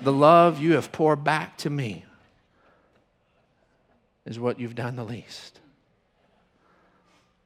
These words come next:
We're indexed there. So what do we do? We say, "God, help me. Help me to raise this.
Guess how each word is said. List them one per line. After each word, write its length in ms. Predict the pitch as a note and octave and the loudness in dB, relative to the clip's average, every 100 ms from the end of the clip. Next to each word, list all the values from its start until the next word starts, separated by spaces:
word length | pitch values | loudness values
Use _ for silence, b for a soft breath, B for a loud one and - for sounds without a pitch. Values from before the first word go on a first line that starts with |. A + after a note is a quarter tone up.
| _ - _ - _ _ _ A#2 | _ -20 _ -20 _ _ _ -10
We're 100 | B2+ | -8
indexed 680 | D#3+ G3 D3 - - - | -6 -6 -8 -10 -16 -16
there. 300 | G#2 F#2+ A#2+ - _ _ _ _ _ b b b b b b _ - | -16 -16 -18 -20 _ _ _ _ _ b b b b b b _ 0
So 140 | G3+ | 6
what 80 | C4+ | 6
do 60 | |
we 100 | F4 | 6
do? 420 | F4+ F4+ G#4+ A4+ A#3+ F#3 B B B B _ _ _ _ _ _ _ | 2 0 0 -2 -4 -12 B B B B _ _ _ _ _ _ _
We 60 | - | -12
say, 160 | F#3 | -10
"God, 480 | F#3 F#3 - G#3+ F3 | -10 -10 -10 -10 -12
help 340 | - - B3 F3+ | -12 -16 -14 -12
me. 240 | B2+ - _ _ _ b b b b b | -14 -16 _ _ _ b b b b b
Help 160 | - C#4 | -12 -8
me 80 | C#4 | -6
to 80 | |
raise 400 | A3+ A3 C4 A#3+ | -6 -6 -6 -10
this. 480 | E3+ A#2+ - - - | -10 -14 -14 -16 -18